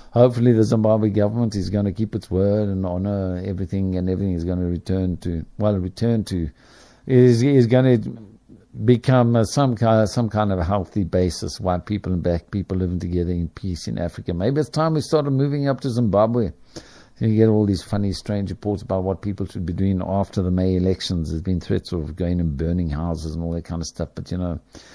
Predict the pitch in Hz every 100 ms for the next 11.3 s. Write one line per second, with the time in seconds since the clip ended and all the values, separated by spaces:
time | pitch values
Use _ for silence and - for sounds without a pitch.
0 | - - - - 123 127 127 123 120 101
1 | 117 120 117 104 - 113 101 107 107 104
2 | 104 87 107 95 107 92 92 90 98 92
3 | 90 87 87 95 80 85 80 85 87 87
4 | 87 82 - 92 - 92 98 95 82 -
5 | - - - - 151 202 175 208 196 156
6 | 202 143 120 127 123 180 190 175 151 135
7 | 151 165 156 131 123 143 143 110 92 -
8 | 123 143 127 139 127 123 113 113 131 113
9 | 113 110 101 101 131 113 - 113 - 107
10 | 101 104 98 95 95 92 82 85 90 92
11 | 87 82 73